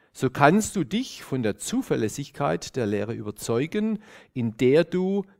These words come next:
unterwiesen wurdest. Die Apostelgeschichte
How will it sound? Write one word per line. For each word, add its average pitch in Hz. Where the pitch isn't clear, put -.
unterwiesen 127
wurdest. 107
Die 143
Apostelgeschichte 226